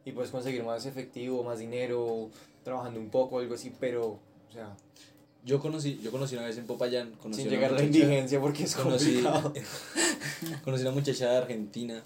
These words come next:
Speaker 2: que ya había hecho eso, o sea, había recorrido toda Sudamérica y llevaba casi un año. Y ella lo había hecho así, ella llegaba a una ciudad, paraba, ella tenía como manillitas y artesanías y cosas así, lo que
Speaker 1: Ujú.
Speaker 2: hacía ella era venderlas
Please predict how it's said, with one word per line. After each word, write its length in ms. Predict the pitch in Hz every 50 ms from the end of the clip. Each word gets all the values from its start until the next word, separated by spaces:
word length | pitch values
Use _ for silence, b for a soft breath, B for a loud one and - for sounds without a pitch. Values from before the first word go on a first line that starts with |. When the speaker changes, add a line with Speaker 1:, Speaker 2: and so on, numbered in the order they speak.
| - _ _
Speaker 2:
que 180 | - 110 107 107
ya 140 | 107 104 104
había 200 | 107 110 110 110
hecho 180 | 110 107 - 120
eso, 240 | 113 107 107 104 101
o 40 |
sea, 100 | 98 101
había 140 | 101 104 101
recorrido 400 | - - - 131 123 123 117 107
toda 200 | - 127 123 117
Sudamérica 640 | 120 127 123 120 120 123 120 120 110 - 117 107 104 - -
y 80 | 104
llevaba 520 | 101 104 98 95 95 98 101 104 107 107 - _ _ - -
casi 240 | 107 101 - 110
un 100 | 110 110
año. 260 | 113 120 117 110 107 104 B B B B B B B B -
Y 120 | 110 107
ella 260 | 104 98 104 107 110
lo 140 | 110 110 110
había 180 | 107 107 107 104
hecho 140 | 104 - 110
así, 120 | 117 143
ella 200 | 147 123 120 117
llegaba 300 | 110 104 104 104 107 113
a 20 |
una 180 | 117 120 120 120
ciudad, 380 | 117 123 123 127 127 123 123 -
paraba, 460 | - 113 110 117 123 123 123 120 - -
ella 220 | 113 107 113 110
tenía 240 | - 120 117 113 101
como 140 | 101 113 117
manillitas 540 | 117 117 110 104 95 107 113 107 123 110 107
y 40 | 110
artesanías 520 | 101 98 101 92 95 98 104 110 110 107
y 20 | 107
cosas 200 | 107 98 107 107
así, 160 | 107 113 120
lo 120 | 139 -
que 60 | 147 147
Speaker 1:
Ujú. 0 |
Speaker 2:
hacía 120 | 147 147
ella 80 | 113 -
era 100 | 123 127
venderlas 480 | 135 127 123 123 131 127 147 151 151